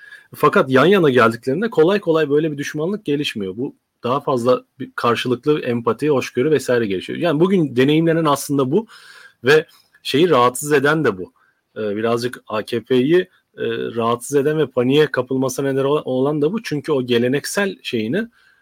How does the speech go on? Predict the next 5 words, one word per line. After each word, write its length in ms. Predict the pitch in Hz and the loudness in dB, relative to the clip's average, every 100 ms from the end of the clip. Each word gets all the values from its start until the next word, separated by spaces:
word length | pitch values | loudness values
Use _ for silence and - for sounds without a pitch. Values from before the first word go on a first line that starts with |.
| _ - | _ -10
e, 60 | 62 - - - | -6 -6 -6 -8
seçmen 420 | - 113 - 196 | -6 -6 -2 0
havuzunu 440 | 170 123 120 226 254 _ _ | 2 2 2 -2 -4 _ _
kaybetme, 600 | - 175 165 135 117 104 - _ _ _ | 0 4 6 4 2 -4 -6 _ _ _
e, 60 | 127 | -10